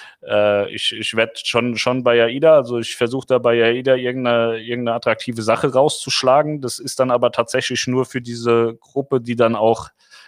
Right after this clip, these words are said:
tatsächlich Einschränkungen hat. Aber wenn da Leute sagen, wir buchen die Reise und wollen da mitmachen, wir wollen auch Spaß haben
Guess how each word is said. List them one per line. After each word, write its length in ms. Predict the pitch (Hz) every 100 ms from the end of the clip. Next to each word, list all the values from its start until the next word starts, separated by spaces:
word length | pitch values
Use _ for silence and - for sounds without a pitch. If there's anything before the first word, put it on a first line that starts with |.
| _
tatsächlich 640 | 113 - 131 - 123 -
Einschränkungen 760 | 127 131 - 127 127 120 117 113
hat. 280 | 143 - - _ _ _ _ _ _
Aber 260 | 113 117 113
wenn 160 | 113
da 100 | 117
Leute 320 | 110 113 -
sagen, 360 | 113 110 113 110
wir 180 | 110 110
buchen 320 | 117 117 113
die 60 | 107
Reise 320 | 104 123 143
und 140 | 120
wollen 140 | 117 113
da 100 | 107
mitmachen, 420 | 120 143 143 127
wir 100 | 110
wollen 160 | 113
auch 120 | 135 165
Spaß 400 | - 101 101 107
haben 280 | 113 143